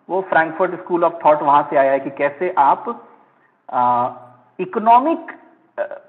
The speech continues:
फ्रेमवर्क को ना यूज़ करके उसके कल्चरल फ्रेमवर्क में जब आप घुसते हैं, उसके सोशल नॉर्म्स में आप जब घुसते हैं, तब क्रिटिकल थ्योरीज निकल के आती है।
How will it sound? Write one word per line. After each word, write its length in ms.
फ्रेमवर्क 460
को 120
ना 220
यूज़ 220
करके 300
उसके 220
कल्चरल 500
फ्रेमवर्क 520
में 120
जब 140
आप 120
घुसते 360
हैं, 340
उसके 500
सोशल 540
नॉर्म्स 440
में 100
आप 160
जब 140
घुसते 260
हैं, 100
तब 80
क्रिटिकल 540
थ्योरीज 380
निकल 220
के 120
आती 220
है। 140